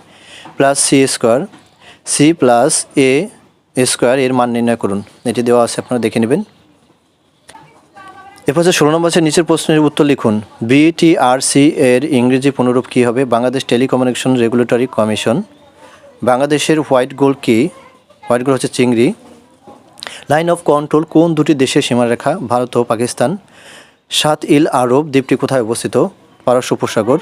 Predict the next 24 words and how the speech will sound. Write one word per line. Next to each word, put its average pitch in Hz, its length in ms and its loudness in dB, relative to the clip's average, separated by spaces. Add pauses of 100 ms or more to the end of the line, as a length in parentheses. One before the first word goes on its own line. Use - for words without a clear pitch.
(720)
স্ক্যান্ডিনেভিয়ান 156 720 0 (160)
দেশ 135 440 0 (200)
কয়টি 143 520 2
এবং 139 280 0 (380)
দুইটি 135 200 2
দেশের 139 200 0
নাম 131 160 0
লিখুন। 110 300 -4 (300)
পাঁচটি, 165 420 0
সুইডেন 139 320 0
ও 127 100 2
ডেনমার্ক। 120 420 0 (1400)
বাংলাদেশ 143 340 0
ও 175 60 2
মায়ানমারের 147 440 0
মধ্যে 139 400 0
সমুদ্র 139 400 0
সংক্রান্ত 135 400 -2
বিরোধ 127 320 2
কোন 151 360 0
আদালত 135 440 0
কর্তৃক 139 360 -2
নিষ্পন্ন 123 360 -2
হয়? 101 220 -2